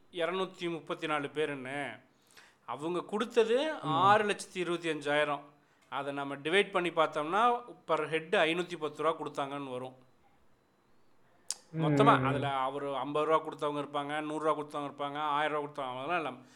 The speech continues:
Speaker 1: ஆவரேஜ் பண்ணா ஐந்நூத்தி பத்து ரூபா ஒரு ஆள்.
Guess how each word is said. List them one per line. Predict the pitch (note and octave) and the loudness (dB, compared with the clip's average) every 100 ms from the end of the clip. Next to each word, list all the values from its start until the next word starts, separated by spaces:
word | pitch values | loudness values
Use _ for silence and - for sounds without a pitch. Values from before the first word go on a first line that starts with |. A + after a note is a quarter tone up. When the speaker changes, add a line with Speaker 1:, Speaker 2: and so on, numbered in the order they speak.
| - - - A#2+ C#3+ | -20 -20 -4 4 8
Speaker 1:
ஆவரேஜ் | B3 B3 A#3+ G3+ | 8 10 8 6
பண்ணா | F#3+ A3+ G3+ | 0 2 4
ஐந்நூத்தி | F#3 G3 F#3 | 4 0 -2
பத்து | E3+ D#3+ | -4 -2
ரூபா | D#3 D#3+ E3 | 4 4 2
ஒரு | D#3+ C3+ | -6 -4
ஆள். | C#3 C#3 | -4 -4